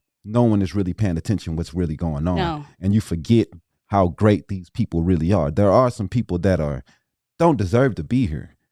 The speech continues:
Speaker 1: but that has nothing to do with what you are doing on your platform and for you to expose who doesn't supposed to
Speaker 2: I
Speaker 1: be here.
Speaker 2: completely agree.
Speaker 1: The music doesn't have to be played if the people don't want it.
Speaker 2: Right.
Speaker 1: 'Cause if they want it,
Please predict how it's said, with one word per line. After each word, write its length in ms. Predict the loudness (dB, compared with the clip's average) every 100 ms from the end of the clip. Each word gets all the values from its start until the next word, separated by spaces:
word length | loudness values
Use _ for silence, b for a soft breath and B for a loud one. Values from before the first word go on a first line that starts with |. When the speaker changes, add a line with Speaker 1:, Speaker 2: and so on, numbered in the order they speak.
| _ _
Speaker 1:
but 140 | -2
that 140 | 0 0
has 260 | 0 -4
nothing 460 | -4 -2 -4 -4 -6
to 140 | -4
do 180 | 2 2
with 340 | 4 4 2 -2 _ _ _ _ _
what 320 | -4 -2 2
you 120 | 4 4
are 80 |
doing 360 | 4 2 2 0
on 140 | 0
your 240 | 2 2 2
platform 680 | 2 2 2 0 0 2
and 260 | 0 -2 -6 -12
for 180 | -6 -2
you 240 | 0 2 0
to 180 | -2 -4
expose 920 | -4 -8 -4 2 2 2 -2 -10 -20 -10
who 140 | -8 -2
doesn't 260 | -2 -2
supposed 420 | -6 -6 -6 -4
to 60 | -4
Speaker 2:
I 60 | -4
Speaker 1:
be 60 |
here. 80 | -8
Speaker 2:
completely 400 | -14 -14 -14 -14
agree. 360 | -16 -14 -14 -16 _ _ -8
Speaker 1:
The 80 | -4
music 300 | -4 -4 -4
doesn't 220 | -2 -2
have 140 | -2
to 60 | -4
be 120 | -6
played 320 | -4 -2 0
if 80 | -2
the 80 | -6
people 260 | -6 -6 -4
don't 200 | -4 -2
want 220 | -4 -4
it. 80 | -10 -6
Speaker 2:
Right. 260 | -6 -6 -14 _
Speaker 1:
'Cause 120 | -6
if 100 | 0
they 140 | 2 4
want 260 | 4 4
it, 100 | 2